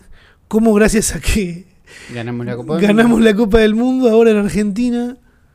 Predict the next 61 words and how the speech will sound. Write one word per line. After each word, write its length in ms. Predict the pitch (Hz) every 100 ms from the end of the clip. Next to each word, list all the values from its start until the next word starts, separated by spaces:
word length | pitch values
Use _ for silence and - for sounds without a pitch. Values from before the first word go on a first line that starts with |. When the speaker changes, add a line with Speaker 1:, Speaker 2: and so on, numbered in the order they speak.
| _ -
Speaker 1:
hay 200 | 190 202
una 580 | 202 190 185 180 180 175
economía 380 | 156 190 196 202
popular 440 | 190 180 196 202
dando 260 | 202 202 208
vueltas. 540 | 214 196 226 214 - _ _ _ 127
Speaker 2:
Un 80 |
objeto 380 | 127 - 151 147
nuevo 340 | 131 139 139 120
que 80 |
se 120 | 117 113
puede 160 | 117
vender. 420 | 113 120 120 117 - _ _ -
Speaker 1:
Que 120 | 233
lo 100 | 226
podés 200 | 262 214
imprimir 540 | 262 226 220 254 285 294
y 100 | 185
sabés 220 | 170 233
que 80 | -
la 60 | 262
gente 240 | 240 247
lo 60 | 220
va 80 | 196
a 40 |
comprar. 460 | 165 214 170 214 190
Speaker 2:
Sí. 260 | 180 175 107 -
Speaker 1:
Porque 200 | 202 190
antes 180 | 277 247
capaz 180 | 233 240
que 60 | 226
imprimías 300 | 208 233 220
una 120 | 220
Copa 160 | 220
del 80 | 220
Mundo 140 | 247 277
y 40 |
la 60 | -
gente 180 | 240
no 60 | 247
la 80 | 220
compraba 280 | 190 247 220
porque 160 | 185
no, 100 | 190
no 240 | 202 208 214
la 40 |
habíamos 300 | 240 269 202
ganado 280 | 185 190 185
hace 100 | 156
Speaker 2:
Claro, 340 | 170 160 147 123
Speaker 1:
poco. 60 | -
Speaker 2:
¿qué 100 | 147
es? 160 | 147 -
Como, 260 | 120 117
¿qué 100 | 139
voy 160 | 139 127
a 60 | 120
comprar? 360 | 120 113 104
Claro, 360 | 123 131 120 107
¿no? 100 | 107
Ahora 340 | 123 160 131